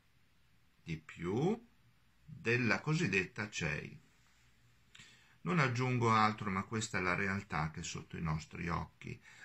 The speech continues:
L'importante è avere lo Spirito Santo, cari fratelli, testimoniare Gesù in ogni occasione, facile o difficile, il Paraclito, il Consolatore, il l'avvocato difensore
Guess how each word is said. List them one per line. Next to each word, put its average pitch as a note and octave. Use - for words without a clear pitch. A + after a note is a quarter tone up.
L'importante A2
è G2
avere G#2+
lo F#2
Spirito C3+
Santo, -
cari -
fratelli, -
testimoniare G#2
Gesù F#2+
in G#2
ogni D3
occasione, A#2+
facile E3
o D#3
difficile, -
il A2
Paraclito, F2
il G#2+
Consolatore, G2
il C3+
l'avvocato D3
difensore A#2